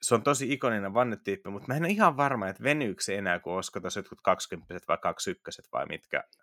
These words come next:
noi onkaan, niin se on jotenkin vähän ehkä jo liikaa tuolla vannedesignilla.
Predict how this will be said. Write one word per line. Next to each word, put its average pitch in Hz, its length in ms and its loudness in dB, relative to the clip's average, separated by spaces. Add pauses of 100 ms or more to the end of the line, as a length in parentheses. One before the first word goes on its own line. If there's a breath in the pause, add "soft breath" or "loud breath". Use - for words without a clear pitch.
(640)
noi 90 80 2
onkaan, 87 360 2
niin 87 140 -6 (440 soft breath)
se - 140 6
on 147 60 10
jotenkin 180 360 2
vähän 208 340 4
ehkä 120 240 -2
jo 110 200 2
liikaa 123 540 0
tuolla 71 240 -4
vannedesignilla. 67 880 -10